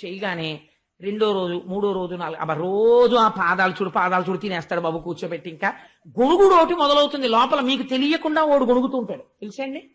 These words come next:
ఇది యథార్థం. మీకు ఎప్పుడు ఆ గొణుగుడు వినకపోతే చెప్పండి, వాళ్ళ కాళ్ళ మీద నేను పడిపోతాను.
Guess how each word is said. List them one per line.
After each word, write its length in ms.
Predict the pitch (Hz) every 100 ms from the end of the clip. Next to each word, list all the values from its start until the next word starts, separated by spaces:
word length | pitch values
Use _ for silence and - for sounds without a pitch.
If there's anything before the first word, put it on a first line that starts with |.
| _ _ _ _
ఇది 140 | 185 202
యథార్థం. 560 | 190 180 240 233 226
మీకు 220 | 214 254 254
ఎప్పుడు 320 | - - 320
ఆ 20 |
గొణుగుడు 400 | 247 233 254 285
వినకపోతే 720 | 226 226 226 233 196 208 220 220
చెప్పండి, 240 | 208 240
వాళ్ళ 140 | 226
కాళ్ళ 300 | 214 190 214
మీద 140 | 254 254
నేను 160 | 240
పడిపోతాను. 420 | 202 190 - 208